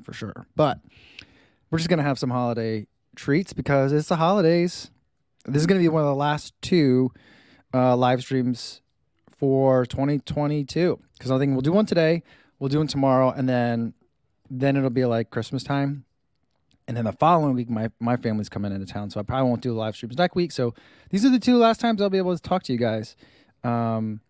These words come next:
other than, like, a regular video, but, like, in terms of live stream. But before we, uh, get any further, let's, uh, say hi to everyone listening on the live stream. I mean, on the audio ver-, only version of this live stream and the podcast. Hopefully you guys are staying warm out there. It is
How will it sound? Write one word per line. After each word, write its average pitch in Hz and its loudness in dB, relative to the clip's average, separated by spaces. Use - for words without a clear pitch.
other 185 4
than, 143 2
like, 113 -4
a 110 -2
regular 110 -2
video, 85 -14
but, 104 -4
like, 107 -8
in 135 -8
terms 107 -6
of 104 -8
live 101 -12
stream. - -18
But 147 0
before 185 2
we, 175 4
uh, 160 2
get 156 0
any 151 0
further, 165 2
let's, 156 0
uh, 151 2
say 147 0
hi 139 2
to 131 2
everyone 131 0
listening 123 -2
on 113 -4
the 107 -4
live 113 -4
stream. 135 -2
I 135 0
mean, 127 -2
on 120 -2
the 113 -2
audio 156 2
ver-, 139 -6
only 147 -2
version 151 0
of 139 0
this 139 -4
live 143 0
stream 151 -6
and 117 -6
the 107 -6
podcast. 147 -6
Hopefully 202 -4
you 180 0
guys 143 -2
are 127 -8
staying 113 -4
warm 104 -4
out - -12
there. - -14
It 170 2
is 143 0